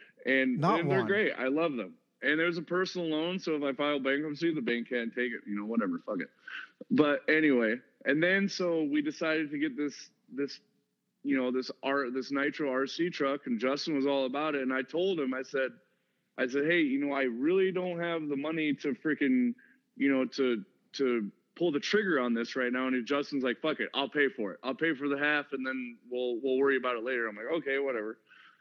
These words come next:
Speaker 1: So, you know, a little fifty dollars, fifty dollars a week to pay off half of two hundred fifty dollars, you know, in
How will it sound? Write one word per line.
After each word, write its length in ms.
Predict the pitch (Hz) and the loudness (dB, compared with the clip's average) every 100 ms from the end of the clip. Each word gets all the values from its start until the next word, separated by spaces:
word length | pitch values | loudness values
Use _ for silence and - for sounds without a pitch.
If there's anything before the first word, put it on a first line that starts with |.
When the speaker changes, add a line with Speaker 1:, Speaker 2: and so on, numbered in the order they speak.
| _ | _
Speaker 1:
So, 400 | - 196 180 - - | 2 2 2 -2 -6
you 100 | 175 | -2
know, 140 | 180 | 0
a 20 | |
little 360 | 180 190 180 151 - _ _ | 2 2 0 -2 -10 _ _
fifty 440 | - 196 190 180 | -2 -2 0 -2
dollars, 720 | 170 170 175 165 156 143 - - | 0 0 2 2 0 -4 -10 -14
fifty 240 | - 160 165 | -8 -6 -2
dollars 380 | 170 160 147 135 | 0 0 0 -2
a 40 | |
week 400 | 160 214 190 - | 0 0 0 -4
to 80 | 156 | -10
pay 180 | 147 160 | -2 -2
off 180 | 147 143 | -2 -2
half 260 | 160 151 | -4 -4
of 80 | 151 | -6
two 180 | - 170 | -2 0
hundred 260 | 156 147 135 | 2 0 -2
fifty 200 | 139 139 | -2 0
dollars, 500 | 170 214 160 156 - _ _ _ - | 0 0 0 -4 -8 _ _ _ -6
you 80 | |
know, 140 | 160 156 | -2 0
in 320 | 160 151 139 | 0 0 0